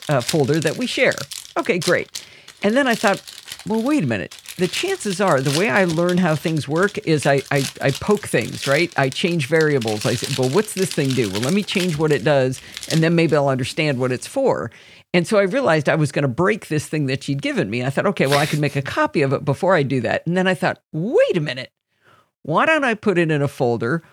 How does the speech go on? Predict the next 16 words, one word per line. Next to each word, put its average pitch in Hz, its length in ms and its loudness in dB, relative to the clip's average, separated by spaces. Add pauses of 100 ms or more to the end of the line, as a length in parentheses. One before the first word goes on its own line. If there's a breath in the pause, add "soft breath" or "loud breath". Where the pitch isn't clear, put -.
(120 soft breath)
Why 190 300 2
don't 233 160 2
I 151 200 0
initialize 180 920 2
that 160 240 0
as 156 180 0
a 127 60 0
Git 156 240 0
repository? 131 960 0 (220 soft breath)
Why 190 180 2
don't 220 200 0
I 151 160 0
change 208 500 -2
master 202 420 -2
to 226 100 2
main? 139 520 2